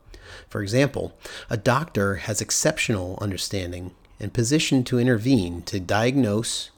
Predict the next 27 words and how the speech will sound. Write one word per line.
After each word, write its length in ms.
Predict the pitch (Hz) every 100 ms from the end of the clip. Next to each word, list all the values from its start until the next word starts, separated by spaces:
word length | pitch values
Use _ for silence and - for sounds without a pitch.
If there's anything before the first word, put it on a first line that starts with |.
| -
to 120 | -
prescribe 800 | - - - 110 117 120 120 -
medications 800 | 107 117 139 131 123 - 139 127
that 180 | 104 -
could 160 | 120
disrupt 420 | 101 - 123 117 -
sobriety 540 | 98 107 104 120 135
or 160 | 110 110
kill, 500 | - 202 - - - - - - - -
to 120 | 113
cut 280 | - - 143
us 160 | 135
open, 460 | 147 135 104 98 95 -
to 140 | -
remove 440 | 113 110 120 147 151
limbs, 540 | 127 143 87 - -
or 80 | 98
even 340 | 143 151 117
deny 480 | 98 104 98 87 92
treatment. 640 | - - 165 180 82 - - - - - - - - _ -
They 120 | -
operate 420 | 135 139 113 104
with 140 | 98
a 40 | -
code 260 | - 107
of 100 | 95
ethics. 580 | 98 - - - - -